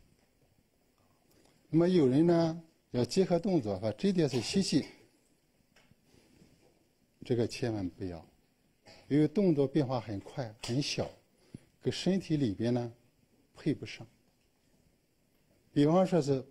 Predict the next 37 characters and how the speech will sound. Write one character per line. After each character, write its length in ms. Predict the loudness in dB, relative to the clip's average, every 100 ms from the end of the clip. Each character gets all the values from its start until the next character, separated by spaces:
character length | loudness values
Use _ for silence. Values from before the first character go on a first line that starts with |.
| _
搏 160 | 2
击， 260 | 2 0 -2 -6 _ _ _ _ _ -20 -6
啪 120 | 0 0
啪 180 | 0 -2
啪 100 | -2
啪 160 | -4 -8 -12 _ -20 _ _
打 140 | -2
几 140 | 0 -2
拳， 240 | -6 -10 -12 _ -20 -20 -20 -20 -6
发 220 | 0 2
劲 200 | 2 2
都 140 | 0
是 260 | 0 -4 -6 -14 _ _ _ -4
呼 200 | 0 2
气 180 | 0
嘛， 160 | -4 -4 -12 _ _ _ _ _ _ _ _
这 100 | 0
个 140 | 2
时 140 | 0 -2
候 200 | -2 -4 -14 _ _
并 200 | 0 4
没 140 | 4 2
有 80 |
吸 240 | 0 -2 -4
气 340 | -4 -4 -4
意 40 | -4
识， 120 | -6
也 200 | -4 -4 -2
没 100 | -2
有 80 | -2
呼 240 | -4 -10
气， 240 | -8 -10 -14 _ _ _ _ _ _ _ _ -8
那 80 |
就 120 | -2 -2
是 60 |
根 260 | 0 0 0
据 160 | -2